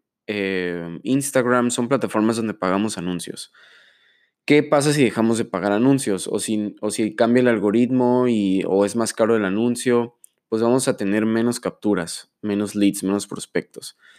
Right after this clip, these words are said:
Entonces, definitivamente tienes que capturar, esa es una de las bases del inbound, que es capturar los datos del usuario, ya sea un prospecto o un cliente, ¿no? Entonces, sí, definitivamente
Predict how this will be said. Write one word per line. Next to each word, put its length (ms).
Entonces, 260
definitivamente 580
tienes 300
que 160
capturar, 560
esa 140
es 60
una 200
de 60
las 260
bases 340
del 180
inbound, 600
que 100
es 100
capturar 840
los 280
datos 640
del 300
usuario, 600
ya 240
sea 180
un 200
prospecto 800
o 80
un 140
cliente, 480
¿no? 240
Entonces, 460
sí, 300
definitivamente 880